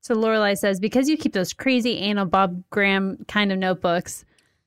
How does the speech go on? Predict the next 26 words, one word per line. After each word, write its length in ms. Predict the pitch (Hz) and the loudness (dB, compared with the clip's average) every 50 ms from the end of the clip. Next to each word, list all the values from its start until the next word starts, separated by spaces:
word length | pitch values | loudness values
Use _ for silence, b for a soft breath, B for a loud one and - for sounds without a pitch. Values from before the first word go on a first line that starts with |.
| _ - - | _ -8 -2
Um, 400 | - 190 185 180 175 165 165 170 | 0 0 0 0 0 -2 -4 -4
and 180 | - 185 208 196 | -4 -2 0 2
Bob 220 | 226 233 240 226 | 2 2 2 2
Graham 300 | 226 254 247 247 240 240 | 2 2 2 2 2 2
is 140 | 240 240 - | 0 0 -2
a 40 | 226 | -2
politician 560 | 196 220 226 226 220 254 247 - 285 269 254 | 0 0 2 2 2 0 0 2 2 2 2
who 80 | 240 214 | 2 0
served 260 | - 220 214 208 214 | 0 0 0 0 0
as 140 | 214 214 - | 0 0 0
the 80 | 196 | -2
thirty-eighth 540 | 185 - 214 220 233 233 240 240 247 247 - | -2 -2 0 0 0 2 2 2 0 0 0
governor 400 | - 196 196 202 220 220 220 214 | 0 0 0 0 0 0 0 -2
of 100 | 202 - | -2 -4
Florida 380 | - - 202 202 214 226 240 233 | -4 -2 0 0 2 2 0 0
from 180 | - 214 190 | -2 -2 -2
nineteen 380 | 185 180 180 180 - 220 208 180 | -2 -4 -4 -4 -4 -4 -4 -2
seventy-nine 580 | - 202 196 190 190 190 190 190 185 185 196 | -2 -2 -2 -2 -2 -2 0 0 0 0 -2
to 140 | 202 - 202 | -2 -2 -2
nineteen 500 | 190 185 185 185 - - 196 196 190 175 - | -2 -2 -2 -4 -4 -4 -4 -4 -4 -4 -4
eighty-seven 840 | 170 180 170 180 170 - - - - 269 277 269 285 285 277 247 | -4 -2 -2 -2 -4 -6 -4 0 0 2 2 2 2 0 0 -2
and 280 | - - 202 202 196 185 | -4 -6 -6 -6 -4 -4
a 40 | 180 | -4
United 480 | 185 185 180 185 214 240 254 269 247 | -4 -4 -4 -2 -2 -2 -2 -2 -4
States 240 | - - 269 233 - | -4 -4 -4 -4 -4
senator, 560 | - 233 208 208 208 196 214 208 208 202 208 | -4 -4 -2 -2 -2 -2 0 0 0 0 -2